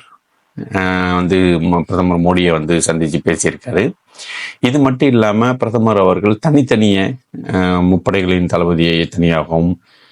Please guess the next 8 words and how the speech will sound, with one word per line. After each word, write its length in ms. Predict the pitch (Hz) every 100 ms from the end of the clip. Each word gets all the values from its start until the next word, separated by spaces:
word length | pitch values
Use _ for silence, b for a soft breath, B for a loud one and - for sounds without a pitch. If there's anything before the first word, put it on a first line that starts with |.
| b b 107
அஹ், 200 | 98 90
வான்படை, 640 | 98 95 85 85 85 - _ _
கப்பற்படை, 720 | - - 92 - 87 82 82 - _ _ _ _ _ -
அஹ், 1160 | - 98 90 87 85 85 82 82 82 80 80 80
தடைப்படை 580 | 92 92 - 80 78 - _ - -
தளபதிகளை 560 | 95 92 90 78 90
தனித்தனியாகவும் 800 | 87 90 101 101 95 87 92 90
வந்து 300 | 85 82